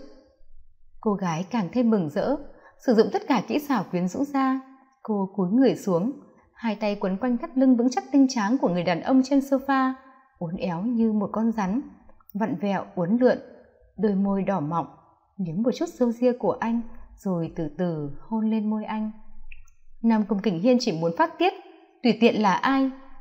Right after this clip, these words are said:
tùy tiện tìm một cô gái, chỉ cần có thể giúp anh dẹp sạch đống hỗn loạn trong đầu. Lười biếng dựa trên ghế sofa, đôi mắt lạnh lẽo mơ hồ, cánh tay không chút dịu dàng nắm chặt cô gái,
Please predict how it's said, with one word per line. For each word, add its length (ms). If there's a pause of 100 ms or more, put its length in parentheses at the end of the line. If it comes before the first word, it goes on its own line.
(100)
tùy 140
tiện 180
tìm 180
một 140
cô 160
gái, 380 (300)
chỉ 240
cần 160
có 120
thể 120
giúp 180
anh 180
dẹp 220
sạch 160 (400)
đống 240
hỗn 220
loạn 200 (120)
trong 180 (100)
đầu. 260 (1900)
Lười 180
biếng 280
dựa 200
trên 320
ghế 140
sofa, 520 (340)
đôi 160
mắt 160
lạnh 260
lẽo 140
mơ 240
hồ, 380 (440)
cánh 200
tay 200
không 180
chút 120 (100)
dịu 120
dàng 280
nắm 140
chặt 160 (100)
cô 140
gái, 360